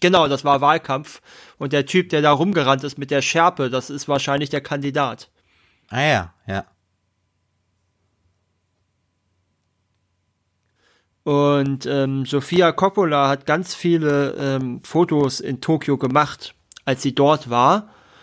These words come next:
Speaker 1: Und dann haben sie, äh, mit Cast und Crew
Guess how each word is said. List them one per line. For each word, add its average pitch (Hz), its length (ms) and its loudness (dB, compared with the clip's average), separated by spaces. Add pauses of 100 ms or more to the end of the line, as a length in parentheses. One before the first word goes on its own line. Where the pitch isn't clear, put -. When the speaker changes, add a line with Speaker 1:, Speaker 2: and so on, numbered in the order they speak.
(220)
Speaker 1:
Und 139 240 0
dann 151 260 2
haben 147 320 4
sie, 143 460 0
äh, 139 720 -2 (2000)
mit 151 300 -4
Cast 143 380 2
und 143 140 -2
Crew 165 420 4